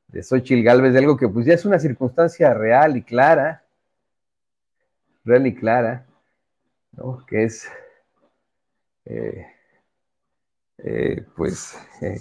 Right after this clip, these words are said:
que son los programas sociales. Eso, miren, nos guste o no, pues esa es la realidad,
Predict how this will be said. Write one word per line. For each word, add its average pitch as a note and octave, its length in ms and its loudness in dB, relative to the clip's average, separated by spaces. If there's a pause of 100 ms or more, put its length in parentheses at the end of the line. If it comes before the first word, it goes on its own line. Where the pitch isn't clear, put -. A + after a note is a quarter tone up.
(120)
que - 100 -4
son B2+ 140 2
los C3 120 0
programas B2+ 400 0
sociales. C3 760 0 (1200)
Eso, G2+ 540 2 (200)
miren, G#2+ 300 0
nos F2+ 160 -6
guste B2+ 280 0
o G#2+ 40 0
no, G#2+ 240 0
pues - 160 -14
esa A#2+ 140 -6
es A2+ 80 -2
la G2 100 0
realidad, F2+ 640 -2